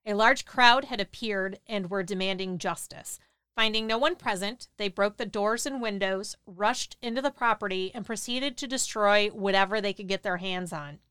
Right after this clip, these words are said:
including every article of furniture which was thrown into the street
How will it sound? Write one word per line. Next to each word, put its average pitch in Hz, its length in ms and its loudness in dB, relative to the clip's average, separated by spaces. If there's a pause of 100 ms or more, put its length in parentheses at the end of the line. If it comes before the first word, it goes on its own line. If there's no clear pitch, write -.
including 247 760 -2 (680)
every 214 400 4
article 240 460 0
of 240 80 -2
furniture 190 720 -6
which - 280 -6
was 185 160 -4
thrown 190 580 -4
into 180 220 -6
the 233 100 -4
street - 560 -6